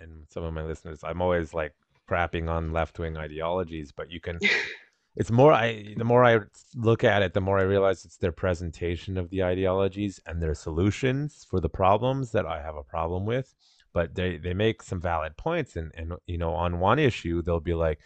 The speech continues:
Speaker 1: you know, "Poverty and injustice and race, and you didn't grow up in a different race, and that you can't possibly understand."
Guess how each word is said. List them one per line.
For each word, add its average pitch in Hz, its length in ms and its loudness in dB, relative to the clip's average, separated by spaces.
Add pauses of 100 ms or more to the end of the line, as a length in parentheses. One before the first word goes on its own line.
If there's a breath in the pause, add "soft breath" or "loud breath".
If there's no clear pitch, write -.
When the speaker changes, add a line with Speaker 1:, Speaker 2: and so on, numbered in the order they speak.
(300 soft breath)
Speaker 1:
you 95 80 0
know, 85 220 4
"Poverty 104 640 2
and 85 160 -2
injustice 101 720 -2
and 85 120 -10
race, 110 380 0
and 90 100 -6
you 101 120 0
didn't 104 220 2
grow 101 220 2
up 98 120 -2
in 92 80 -2
a 87 80 -4
different 90 320 -16
race, 104 400 0 (360 soft breath)
and 95 140 0
that 107 80 2
you 113 180 2
can't 113 300 -2
possibly 113 540 0
understand." 107 720 0